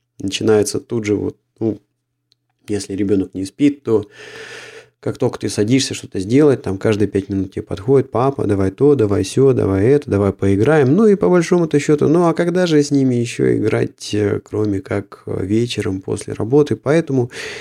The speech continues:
дома делать ничего не получается, кроме как, э, заниматься детьми.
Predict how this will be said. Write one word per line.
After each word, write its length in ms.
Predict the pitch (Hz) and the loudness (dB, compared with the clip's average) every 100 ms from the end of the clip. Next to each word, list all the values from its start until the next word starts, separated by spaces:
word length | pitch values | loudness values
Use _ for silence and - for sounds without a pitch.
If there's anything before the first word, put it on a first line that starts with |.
| - - | -16 0
дома 240 | 160 147 | 4 4
делать 280 | 120 110 98 | 4 2 4
ничего 300 | 185 175 139 | 2 4 2
не 100 | 117 | 2
получается, 600 | 107 113 110 185 185 143 | 2 0 2 2 2 0
кроме 440 | 143 - 139 135 113 | 0 2 4 4 2
как, 460 | 123 117 - - 107 | 0 0 -2 -8 0
э, 200 | 107 98 | 2 2
заниматься 540 | 98 117 113 - 101 | 2 2 2 0 -2
детьми. 680 | 92 92 95 135 175 170 | -2 -4 -2 2 4 4